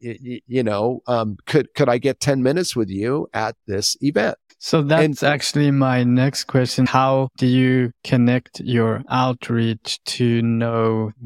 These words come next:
Speaker 2: these people will be attending a particular event?
Speaker 1: You don't.
Speaker 2: That you, that you're going to.
Speaker 1: Yeah, yeah, you don't. And, and, and look, um,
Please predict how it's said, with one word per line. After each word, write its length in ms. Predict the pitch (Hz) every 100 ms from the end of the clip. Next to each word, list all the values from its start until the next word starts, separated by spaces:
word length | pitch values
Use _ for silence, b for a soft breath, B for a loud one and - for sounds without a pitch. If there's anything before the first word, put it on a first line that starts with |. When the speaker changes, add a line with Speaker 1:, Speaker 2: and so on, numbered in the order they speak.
| - -
Speaker 2:
these 360 | 123 120 113
people 500 | - 131 123 120 113
will 180 | 110 110
be 160 | 110 107
attending 600 | 107 - 117 110 107 107
a 60 |
particular 800 | - 113 - 120 - 113 107 104
event? 480 | 101 110 104 101 - _ _ _ 147
Speaker 1:
You 120 | 143
don't. 280 | 135 107 127
Speaker 2:
That 20 |
you, 220 | 135 131 123
that 220 | 113 127
you're 160 | 127 117
going 300 | 110 104 101
to. 220 | 101 127
Speaker 1:
Yeah, 300 | 143 127 113
yeah, 200 | 151 135
you 240 | 117 143
don't. 460 | 117 139 135 131 - -
And, 260 | 143 139 127 -
and, 240 | 151 135 - _
and 180 | 139 127
look, 480 | - 135 139 - - - _
um, 460 | 127 123 120 113